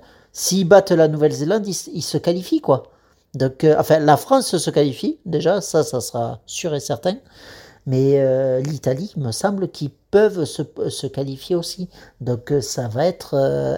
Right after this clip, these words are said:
extrêmement intéressant, mais ce n'est pas le match que j'ai choisi, quoi, hein, attention.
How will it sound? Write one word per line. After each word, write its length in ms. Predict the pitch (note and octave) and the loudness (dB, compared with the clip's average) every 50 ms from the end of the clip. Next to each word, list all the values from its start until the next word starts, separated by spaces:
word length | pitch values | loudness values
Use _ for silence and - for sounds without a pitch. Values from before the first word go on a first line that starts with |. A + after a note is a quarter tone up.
| - - | -4 -6
extrêmement 720 | D3+ - - - - D#3+ D3 C#3+ D3+ E3+ F#3 F#3+ F#3 E3+ - _ _ _ _ _ _ _ _ - C#3+ | -8 -6 -6 -2 -2 0 0 2 2 2 2 0 -2 -4 -8 _ _ _ _ _ _ _ _ 0 2
intéressant, 580 | C#3+ C#3 - F3+ D3+ F3 - - - A#2+ C3 C#3 - _ - | 2 6 6 6 6 6 4 2 0 -4 -4 -8 -14 _ -10
mais 380 | C#3+ C3 C#3 E3+ F#3 - - _ _ | -6 -2 0 0 0 -2 -4 _ _
ce 240 | - - - - C3 | -12 -8 -4 -2 -2
n'est 140 | - C3+ B2+ | 0 -2 2
pas 180 | - D#3+ D#3 | 6 6 6
le 140 | C#3+ C#3 C3 | 8 6 6
match 260 | C3+ D3 D3+ - - | 6 4 4 4 2
que 120 | - C#3+ B2 | 0 0 0
j'ai 180 | A2 C3 C3+ | 0 -2 -4
choisi, 400 | C3 - C3+ C3+ A#2+ C3 C3+ A#2+ | -4 -2 -2 -2 -2 -2 -6 -8
quoi, 220 | - - G2 F#2+ G#2+ | -8 -8 -8 -6 -6
hein, 120 | A#2 A#2 | -6 -8
attention. 420 | A2 - - B2 A#2+ - F#2+ F#2+ | -8 -8 -8 -8 -8 -8 -8 -12